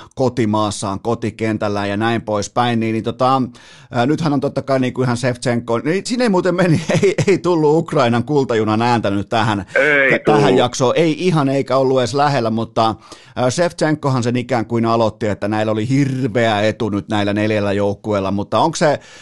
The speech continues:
Speaker 1: mi-, miten sä itse näet, näet tän asian, ja onks, onks sun mielestä tässä niin isoa etua, niin kuin tota, vaikkapa Tse-, äh, Shevchenko puhui?
Speaker 2: No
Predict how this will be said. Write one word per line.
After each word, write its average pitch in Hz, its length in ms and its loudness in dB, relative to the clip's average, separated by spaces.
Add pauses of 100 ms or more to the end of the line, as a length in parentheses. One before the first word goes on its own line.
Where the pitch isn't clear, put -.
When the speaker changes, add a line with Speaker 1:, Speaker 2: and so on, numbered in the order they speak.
(120)
Speaker 1:
mi-, 156 180 0
miten 185 260 0
sä 156 80 0
itse 143 260 2
näet, 113 360 0 (380)
näet 123 260 0
tän 117 140 0
asian, 113 340 0
ja 110 100 0
onks, 123 180 -4 (100)
onks 131 200 -2
sun 165 220 2
mielestä 123 460 0
tässä 117 300 -4
niin 117 240 0
isoa 104 340 0
etua, 101 320 -4
niin 98 140 -2
kuin 95 100 -10
tota, 95 360 -2
vaikkapa 117 340 -2
Tse-, 147 260 -2
äh, 117 160 0
Shevchenko 117 520 -4
puhui? 101 300 -2 (1500)
Speaker 2:
No 175 40 4